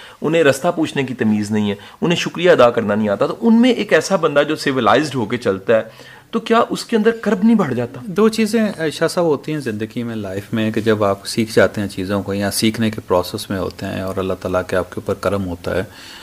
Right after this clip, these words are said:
Speaker 2: آپ پاس شہرت آ جاتی ہے، آپ کے پاس عزت آ جاتی ہے، آپ کے پاس پیسے آ جاتے ہیں، آپ کے living standard تھوڑا سا increase ہو جاتا ہے، تو اس کے بعد دو چیزیں جو ہوتی ہیں وہ آتی ہیں آپ کے پاس، آپ کے دروازے پہ دو لوگ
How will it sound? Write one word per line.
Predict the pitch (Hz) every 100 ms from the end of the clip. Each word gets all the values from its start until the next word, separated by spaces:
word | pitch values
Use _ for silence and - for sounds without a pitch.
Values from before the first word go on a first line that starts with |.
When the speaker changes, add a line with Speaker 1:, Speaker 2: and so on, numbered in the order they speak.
| - - -
Speaker 2:
آپ | 98 98 98 - 98 90 87 _
پاس | 101
شہرت | - 104 98 -
آ | 82
جاتی | 85 85 - 87
ہے، | 85 85 85 87 -
آپ | 101 92 92 - 95 92 - - - _
کے | 104
پاس | - 95 95 -
عزت | 117 113 101
آ | 90
جاتی | 87 85 85 87 87
ہے، | 85 85 85 -
آپ | 98 -
کے | 104
پاس | 98 -
پیسے | - 92 110
آ | 90
جاتے | 90 85 85 92
ہیں، | 95 98 101 -
آپ | 107
کے | 110
living | 104 107
standard | 107 - 92 90
تھوڑا | - 95 92
سا | 95
increase | 95 92 90
ہو | - 90
جاتا | 98 -
ہے، |
تو | 113
اس | 107
کے | 120
بعد | 107 98
دو | 92 104 104 - - - -
چیزیں | - 92 92 98
جو | 92
ہوتی | 82 - 95
ہیں |
وہ | 90 90 80
آتی | - -
ہیں | 90
آپ | 85 -
کے | 87
پاس، | - 87 -
آپ | 87 -
کے |
دروازے | - 92 87 92
پہ | 95 92
دو | 90 104
لوگ | 98 90